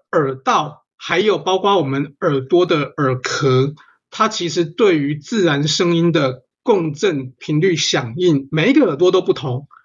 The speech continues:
就算是同一个人的左耳跟右耳都会不一样。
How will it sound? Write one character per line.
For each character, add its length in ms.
就 160
算 140
是 60
同 260
一 60
个 100
人 160
的 100
左 260
耳 100
跟 180
右 140
耳 300
都 140
会 160
不 220
一 100
样。 240